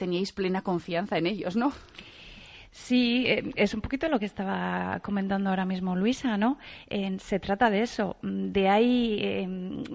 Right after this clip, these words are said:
Speaker 2: crece un poquito, eh, esta obra, este, este trabajo, en, en dar la confianza a unos en lo que ellos quieren hacer y dejarles esa libertad.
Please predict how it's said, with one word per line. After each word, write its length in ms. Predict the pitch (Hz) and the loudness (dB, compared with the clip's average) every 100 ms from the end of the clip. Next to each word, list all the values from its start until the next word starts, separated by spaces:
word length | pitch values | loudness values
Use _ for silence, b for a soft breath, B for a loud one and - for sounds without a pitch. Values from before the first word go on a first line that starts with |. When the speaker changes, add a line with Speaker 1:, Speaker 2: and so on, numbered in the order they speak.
| - _ | -14 _
Speaker 2:
crece 360 | - 226 226 233 | 2 2 4 0
un 100 | 202 | 0
poquito, 680 | - 190 202 190 190 175 180 | -4 -4 -2 0 2 0 0
eh, 220 | 196 202 - | 0 -2 -2
esta 340 | 190 - 185 | -4 0 4
obra, 280 | 226 226 208 | 4 4 0
este, 380 | 185 - 196 190 | -2 -4 -2 -2
este 200 | - 208 | -2 -2
trabajo, 500 | - 180 214 220 190 B B B - | 0 -2 -2 -2 -4 B B B -6
en, 260 | 190 185 | -4 -4
en 360 | - 185 - 180 | -4 -6 -4 -2
dar 160 | 180 196 | -2 0
la 100 | 202 | 0
confianza 720 | 208 214 220 214 - 208 190 | -2 -2 -2 -2 0 -2 -2
a 400 | - 185 180 185 | -4 -2 0 0
unos 400 | 202 214 226 240 | 2 0 0 -2
en 180 | 214 202 | -4 -4
lo 140 | 185 | -4
que 160 | 190 - | -6 0
ellos 360 | 208 202 185 | 0 0 -4
quieren 260 | - 196 196 | -2 -2 -2
hacer 380 | 202 - 247 285 b b b b b b - 214 | -4 -2 -4 -4 b b b b b b -10 -6
y 380 | 196 185 170 175 | -4 -4 -6 -6
dejarles 460 | 165 - 165 175 | -6 -4 -4 -6
esa 160 | 190 208 | -4 -4
libertad. 560 | 180 160 - 208 202 | -2 -4 -2 0 0